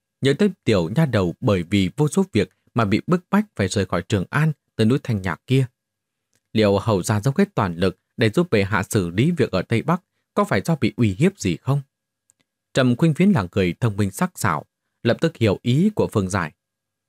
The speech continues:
Trước khi Tán Kim Hầu tới Tây Bắc, có gửi con gái tới núi Thanh Nhạc. Chẳng lẽ là hoàng đế dùng con gái của ông ta để áp chế ông ta? Nếu ông ta không dốc toàn lực làm tốt việc ở Tây Bắc,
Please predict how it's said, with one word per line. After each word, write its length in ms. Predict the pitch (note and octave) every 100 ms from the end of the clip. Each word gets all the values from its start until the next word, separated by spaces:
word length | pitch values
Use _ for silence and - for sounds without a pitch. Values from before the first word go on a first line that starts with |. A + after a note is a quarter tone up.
| _ _ -
Trước 120 | C3+
khi 120 | B2
Tán 220 | G2+ B2 D3+
Kim 220 | B2 F#2
Hầu 260 | F#2+ E2+ C#2+
tới 100 | -
Tây 180 | - G#2+
Bắc, 180 | - E3 _ _ _
có 80 | G3
gửi 180 | D#3 G#2+
con 220 | D3+ D3
gái 200 | C3 D#3+
tới 160 | D#3+ C3+
núi 120 | E3
Thanh 200 | - D#3
Nhạc. 200 | A2 D2+ - _ _ _
Chẳng 180 | - B2+
lẽ 100 | C3
là 120 | B2+
hoàng 360 | A2 A2 G#2+ G2+
đế 280 | A#2 E3 A3+ -
dùng 240 | G2+ F#2
con 220 | - E3
gái 180 | D#3 F3
của 160 | - -
ông 160 | D3
ta 240 | - D3+ D#3 _ -
để 100 | -
áp 180 | C#3 -
chế 120 | E3
ông 160 | D#3+ D#3
ta? 300 | D#3 D3+ - _ _ _ _ -
Nếu 120 | B2
ông 160 | A#2
ta 260 | G2+ G2+ F#2+ -
không 220 | A2 G2
dốc 160 | F3 -
toàn 160 | G#2+
lực 240 | F2+ G2+ -
làm 220 | G#2 E2
tốt 200 | - G2+ -
việc 240 | G#2+ -
ở 120 | G2+
Tây 160 | F#2 F#2
Bắc, 180 | C#3